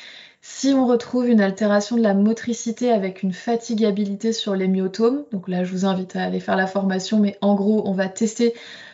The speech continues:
on va pas tester la force musculaire, on va tester l'épuisement moteur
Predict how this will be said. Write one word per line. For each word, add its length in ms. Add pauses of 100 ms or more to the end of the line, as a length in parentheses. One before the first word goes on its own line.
(260)
on 60
va 100
pas 120
tester 280
la 120
force 340
musculaire, 440
on 40
va 100
tester 340
l'épuisement 880
moteur 500